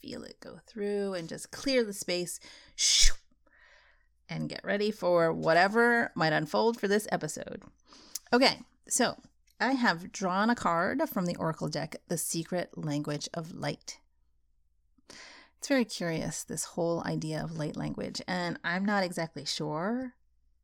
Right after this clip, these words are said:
what it is or how to describe it. I just know it's out there.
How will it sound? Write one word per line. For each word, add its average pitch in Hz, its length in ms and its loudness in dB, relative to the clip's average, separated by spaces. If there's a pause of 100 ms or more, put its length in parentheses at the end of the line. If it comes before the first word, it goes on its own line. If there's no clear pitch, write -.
what 190 240 0
it 247 120 4
is 220 360 -2
or 185 120 -6
how 175 160 -4
to 175 100 0
describe 160 440 -8
it. 202 140 -4
I 180 60 -6
just 190 240 -6
know 180 340 -4
it's - 280 -16
out 165 200 -14
there. 147 440 -14